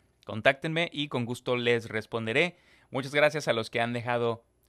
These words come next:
un review, una opinión en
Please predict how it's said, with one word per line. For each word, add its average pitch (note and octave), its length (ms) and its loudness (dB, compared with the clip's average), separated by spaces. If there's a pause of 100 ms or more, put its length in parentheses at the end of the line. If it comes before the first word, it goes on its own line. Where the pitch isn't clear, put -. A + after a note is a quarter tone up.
(120)
un A2+ 580 -4
review, A2 540 -2
una A2+ 240 -2
opinión G#2 640 -2 (220)
en F#2+ 480 -6